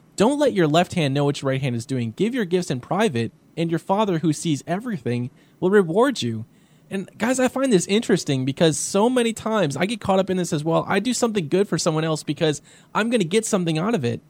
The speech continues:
I'm gonna get recognized for it in some way. I just know someone's gonna send me a thank you card or whatever. And it's like, do, do we do things, and in some ways, do we rob those who do kind things to us by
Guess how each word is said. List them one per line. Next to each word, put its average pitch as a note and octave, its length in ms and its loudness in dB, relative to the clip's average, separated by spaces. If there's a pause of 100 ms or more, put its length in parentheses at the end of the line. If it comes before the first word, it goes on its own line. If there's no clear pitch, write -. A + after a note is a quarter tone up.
(100)
I'm F#3+ 80 -2
gonna B3 100 2
get A3 160 0
recognized F3 720 0
for D#3 200 2
it D3+ 60 2
in C#3 100 -4
some E3 280 0
way. D#3 100 2
I F3 120 2
just - 220 -8
know C#4 240 4
someone's A3 280 0
gonna A3 160 0
send G#3+ 180 0
me G#3+ 100 2
a G3 60 4
thank G#3 300 -2
you E3+ 80 0
card B2 320 0
or C3 240 0 (300)
whatever. A#3+ 480 4
And F3+ 120 2
it's F3 200 0
like, G3 260 0
do, G3 300 -2 (340)
do G3 160 2
we G#3 240 2
do A#3+ 240 2
things, A3 500 0
and D#3+ 440 -2
in D#3+ 160 -2
some G#3 240 0
ways, F#3+ 240 2
do D#3+ 100 0
we D#3+ 100 4
rob D3+ 460 2 (280)
those F3 260 4
who D#3 100 6
do D#3 180 2
kind E3 360 -2
things E3 180 -2
to D#3 220 -2
us F3 120 -2
by D3 360 2